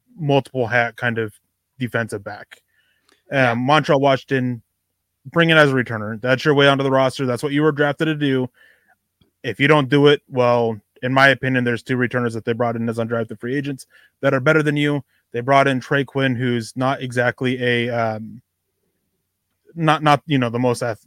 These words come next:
Speaker 1: like, explosive athlete, but he's one of those solid returner guys that
Speaker 2: Yeah.
Speaker 1: he's not gonna put the ball on the ground. Um, so, I mean, they had, they have other options. So Washington,
Speaker 2: Yep.
Speaker 1: ball's in your court, step up or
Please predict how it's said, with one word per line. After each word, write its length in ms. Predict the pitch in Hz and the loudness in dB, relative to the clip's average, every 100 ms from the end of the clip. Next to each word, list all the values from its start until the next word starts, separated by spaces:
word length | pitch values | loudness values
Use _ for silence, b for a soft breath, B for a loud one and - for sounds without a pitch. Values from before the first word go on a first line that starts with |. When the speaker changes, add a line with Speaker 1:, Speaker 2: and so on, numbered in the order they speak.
| 143 | -10
Speaker 1:
like, 260 | 113 101 | -8 -8
explosive 540 | 143 - 147 135 117 120 | -14 -10 -4 -4 -2 0
athlete, 520 | 123 117 - 120 120 | 0 0 -4 -8 -8
but 160 | 120 - b b b | -14 -16 b b b
he's 180 | 180 | -2
one 160 | 160 170 | 0 2
of 40 | |
those 180 | 160 139 | 4 2
solid 340 | - 127 131 123 | 2 4 6 4
returner 460 | 123 123 120 120 | -2 -4 -4 -4
guys 280 | 117 117 113 | -2 -2 -4
that 220 | 110 113 110 | -6 -8 -10
Speaker 2:
Yeah. 180 | 104 101 _ _ 87 _ | -16 -18 _ _ -20 _
Speaker 1:
he's 80 | 143 | -2
not 160 | 135 | 0
gonna 120 | 127 123 | 0 -4
put 80 | |
the 80 | 117 | -4
ball 200 | 120 147 | 2 4
on 80 | 139 | 4
the 60 | 120 | 0
ground. 380 | 113 107 110 - b b b b - | -4 -6 -10 -16 b b b b -6
Um, 400 | 117 110 113 127 _ _ _ _ _ | -6 -6 -14 -20 _ _ _ _ _
so, 320 | - 113 110 | -4 -4 -2
I 60 | 120 | -2
mean, 160 | 123 | -2
they 100 | 117 | 4
had, 280 | 123 139 143 | 4 4 2
they 100 | 127 | 2
have 180 | 135 131 | 2 4
other 220 | 135 131 | 4 6
options. 400 | 131 123 113 113 | 4 2 -4 -18
So 200 | 117 104 _ _ _ - | -20 -20 _ _ _ -4
Washington, 460 | 131 127 143 131 123 | -2 -2 -4 -6 -8
Speaker 2:
Yep. 80 | - | -2
Speaker 1:
ball's 220 | 135 151 | 2 2
in 60 | 160 | 4
your 140 | 170 | 2
court, 280 | 156 156 151 - _ | 4 2 2 -2 _
step 280 | - 147 135 | -8 -2 2
up 200 | 151 151 - | 2 2 -2
or 500 | 131 127 123 120 | 0 2 2 0